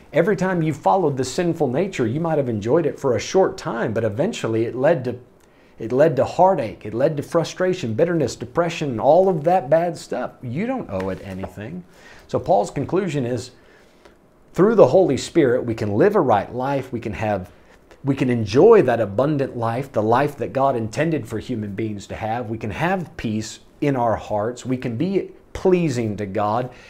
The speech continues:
and we can look forward to a physical resurrection where we completely overcome sin, right? The sinful nature's gone then. He said, "Now based on everything that the Holy Spirit's doing, this law of the Spirit, we don't owe the flesh anything.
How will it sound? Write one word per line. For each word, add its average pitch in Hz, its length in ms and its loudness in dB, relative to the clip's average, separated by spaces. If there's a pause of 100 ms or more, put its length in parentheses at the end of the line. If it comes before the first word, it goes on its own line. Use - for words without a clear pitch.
(200)
and 185 260 -2
we 170 80 4
can 160 160 -2
look 147 180 0
forward 156 320 0
to 139 100 -2
a 123 60 -2
physical 151 440 -2
resurrection 135 720 0
where 135 140 2
we 139 180 2
completely 165 960 -4
overcome 113 600 -4
sin, 104 500 -8 (320)
right? 117 180 -8
The 113 100 -6
sinful 127 320 -2
nature's 123 500 -4 (500)
gone 135 520 2
then. 87 380 -10 (760)
He - 80 -8
said, 160 240 0
"Now 147 140 4
based 175 380 2
on 123 140 0
everything 165 480 0
that 131 180 -2
the 110 100 0
Holy 135 240 2
Spirit's 123 440 -2
doing, 104 440 0
this 143 280 -2
law 135 480 4
of 131 220 2
the 110 60 -6
Spirit, 160 560 -6 (680)
we 139 220 -2
don't 120 260 2
owe 135 160 4
the 95 100 -4
flesh - 380 -2
anything. - 480 -8